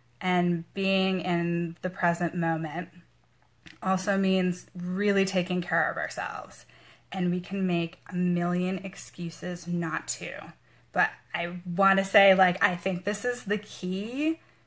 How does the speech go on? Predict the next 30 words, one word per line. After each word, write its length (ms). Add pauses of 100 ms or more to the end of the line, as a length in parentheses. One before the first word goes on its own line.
(140)
to, 840 (1080)
I 80
don't 80
wanna 200
call 320
it 100
enlightenment 840
because 300
that 160
makes 240
it 140
sound, 240
like, 220
unobtainable, 920 (320)
but 120
it, 180
I 220
feel 220
like 180
it's 220
the 80
key 400
to 240
getting 540
our 240
brains 800
in 220
a 60
primed 720
place 580